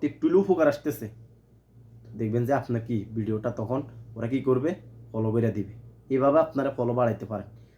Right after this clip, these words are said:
আমার এই ইয়াগুলা একটু দেখেন, যদি আপনাদের উপকার না হয়,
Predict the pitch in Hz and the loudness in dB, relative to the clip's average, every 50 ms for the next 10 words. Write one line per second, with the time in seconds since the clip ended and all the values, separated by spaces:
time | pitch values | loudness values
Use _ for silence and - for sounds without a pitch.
0 | _ _ - 101 110 131 143 151 156 147 139 143 135 135 135 131 139 143 147 151 | _ _ -8 -2 2 4 6 6 8 8 6 6 6 4 4 4 4 4 4 2
1 | 151 - - _ - - - - - - - - 175 175 - - - - - - | 2 -2 -8 _ -20 -20 -20 -20 -20 -12 -6 -4 -4 -4 -4 -10 -20 -20 -20 -20
2 | - - - - - - - - - 175 180 - - - 139 131 139 139 131 156 | -20 -20 -20 -20 -20 -20 -20 -4 0 0 0 0 -2 -4 2 4 4 4 4 2
3 | 160 180 190 - - - - - - - 131 135 135 143 147 143 - - - - | 0 0 -2 -6 -12 -20 -20 -20 -8 -4 -2 4 8 8 8 8 6 0 -10 -20
4 | - - _ - 120 - 143 135 135 147 160 175 170 170 156 147 151 131 127 131 | -20 -20 _ -14 -8 -4 -4 -2 0 2 2 2 2 2 2 2 2 4 4 2
5 | 131 135 117 101 | 2 2 0 -2